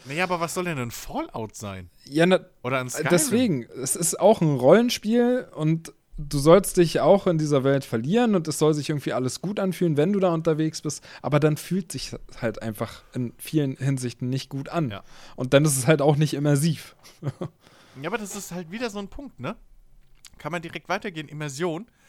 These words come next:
Speaker 1: Bei, ähm, Kingdom Come, da sprechen, da reagieren auch, äh, die N P Cs in der Welt und so auf mich, wenn ich vorbeigehe.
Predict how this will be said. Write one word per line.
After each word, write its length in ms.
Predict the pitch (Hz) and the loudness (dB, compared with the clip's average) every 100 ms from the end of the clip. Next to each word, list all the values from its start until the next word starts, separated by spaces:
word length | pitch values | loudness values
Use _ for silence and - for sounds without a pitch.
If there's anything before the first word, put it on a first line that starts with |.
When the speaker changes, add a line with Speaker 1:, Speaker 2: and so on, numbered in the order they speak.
| _ _ _ - | _ _ _ -4
Speaker 1:
Bei, 360 | 147 143 143 - | -2 0 -4 -6
ähm, 460 | 135 143 139 135 - _ - | -6 -6 -8 -12 -18 _ -16
Kingdom 280 | 175 170 165 | -12 -10 -10
Come, 360 | - 208 180 - _ _ _ _ _ _ _ _ _ _ _ _ _ _ _ - | -8 -8 -8 -16 _ _ _ _ _ _ _ _ _ _ _ _ _ _ _ -18
da 120 | 127 | -14
sprechen, 440 | - - 131 127 117 | -12 -10 -10 -10 -10
da 100 | 123 | -10
reagieren 500 | 120 131 127 143 147 | -8 -8 -8 -10 -8
auch, 340 | 147 175 - | -6 -6 -8
äh, 280 | 131 123 113 - _ _ _ - | -6 -6 -6 -10 _ _ _ -14
die 100 | 135 | -12
N 120 | 127 | -10
P 140 | 127 123 | -10 -12
Cs 400 | - 120 113 - | -12 -12 -12 -12
in 80 | |
der 160 | 113 104 | -12 -10
Welt 220 | 107 104 | -10 -10
und 140 | 107 104 | -14 -14
so 140 | 107 | -12
auf 220 | 101 101 | -12 -12
mich, 160 | 113 101 | -14 -14
wenn 100 | 101 | -14
ich 120 | 101 | -14
vorbeigehe. 640 | - 101 98 95 92 104 | -14 -12 -10 -10 -10 -14